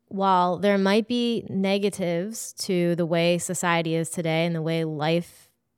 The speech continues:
is, there's so many more resources. And I think the awareness of having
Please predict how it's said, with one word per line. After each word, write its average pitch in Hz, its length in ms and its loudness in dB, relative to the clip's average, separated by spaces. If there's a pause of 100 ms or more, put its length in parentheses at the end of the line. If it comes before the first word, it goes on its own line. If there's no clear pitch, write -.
(320)
is, 180 480 2 (1200)
there's 214 380 4
so 240 240 2
many 240 220 2
more 190 280 0
resources. 185 840 -2 (120)
And 165 340 -2
I 175 100 -4
think 190 240 -4
the 190 140 0
awareness 170 680 -2 (120)
of 165 360 -2 (520)
having 170 760 -4